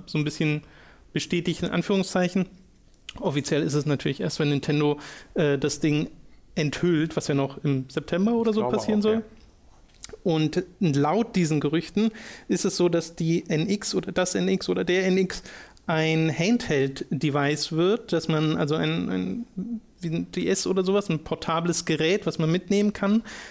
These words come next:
Speaker 1: das zwei Controller hat, die abnehmbar sind von diesem Gerät, dass man, äh, obwohl es ein mobiles Teil ist,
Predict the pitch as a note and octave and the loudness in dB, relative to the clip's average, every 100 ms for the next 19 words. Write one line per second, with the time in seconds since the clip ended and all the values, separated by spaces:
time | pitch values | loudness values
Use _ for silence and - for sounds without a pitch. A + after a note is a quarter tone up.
0 | - E3 E3 - G#3 - - D#3+ G#3 G#3 | -6 -2 -2 -2 -6 -6 -2 0 0 0
1 | F3 E3 - F3+ G#3+ G3 G3 - - F3 | 0 0 2 4 4 2 0 -2 -4 0
2 | D#3+ - - - F3+ D#3+ D3+ C#3 D3+ D3+ | 0 -2 -6 0 2 4 2 2 0 0
3 | D3 E3 D3+ - - G#3+ A#3 G#3+ F#3 F3 | 0 0 0 -2 0 2 2 2 2 2
4 | D#3+ D#3+ D#3 F3 A#3+ - - - - F3 | 0 0 2 2 2 -2 -16 -16 -4 -2
5 | - E3+ E3+ E3+ E3 - - - - - | 0 2 2 2 2 -2 -14 -20 -20 -20
6 | - D#3+ D3+ D#3+ D#3+ C#3 D3 G#3+ A#3 F#3+ | -4 0 2 2 -2 -2 2 2 2 0
7 | F#3 E3+ D#3+ G3 G#3+ - F3 D#3+ F3+ - | 2 2 2 2 2 0 0 0 0 -4